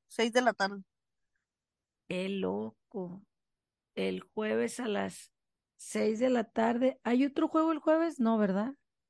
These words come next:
Speaker 1: No, nada más es ese.
Speaker 2: Porque el jueves también hay varonil, entonces me imagino que va a ser la previa y luego el juego de varonil.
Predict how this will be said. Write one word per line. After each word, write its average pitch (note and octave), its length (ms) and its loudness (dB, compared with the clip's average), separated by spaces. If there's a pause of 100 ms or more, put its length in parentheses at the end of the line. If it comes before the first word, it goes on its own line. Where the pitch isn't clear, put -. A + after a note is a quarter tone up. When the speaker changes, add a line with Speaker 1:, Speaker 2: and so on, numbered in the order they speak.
(100)
Speaker 1:
No, C4 300 6
nada C4 240 8
más C4+ 220 2
es C#4 180 -6
ese. A#3+ 280 -6 (340)
Speaker 2:
Porque A3+ 500 2 (220)
el G#3+ 240 2
jueves A#3+ 360 6
también A#3 320 2
hay A#3 100 2
varonil, G#3 520 0
entonces G3 600 -4 (460)
me A3 100 -4
imagino G3+ 400 0
que A#3+ 100 4
va A3+ 80 8
a G#3+ 60 6
ser A3+ 160 0
la A3+ 140 2
previa B3+ 640 2 (240)
y G#3 120 -2
luego G3 320 2
el G3+ 60 0
juego G3+ 280 0
de G3+ 80 2
varonil. G3 560 -2